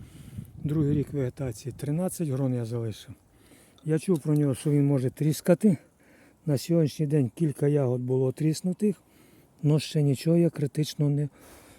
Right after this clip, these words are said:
в ньому не бачу. Будемо спостерігати. І на сьогодні готова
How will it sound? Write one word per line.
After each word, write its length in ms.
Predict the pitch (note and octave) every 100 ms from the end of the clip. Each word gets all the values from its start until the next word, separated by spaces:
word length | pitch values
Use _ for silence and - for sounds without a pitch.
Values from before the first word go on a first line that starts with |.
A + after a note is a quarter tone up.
| _
в 40 | C#3+
ньому 240 | D3 D#3
не 140 | D3 C3+
бачу. 360 | A#2+ G2+ - - - -
Будемо 200 | F3+ F3
спостерігати. 760 | - F3 - E3+ C#3+ D3+ C3+ - - - - - - _ _ _ _ _ _ _ _ _ _ _ _
І 140 | F#3+
на 180 | F3 E3
сьогодні 560 | - F3+ C#3+ E3+ D#3 D3
готова 540 | C3 D3 D#3+ D3 B2+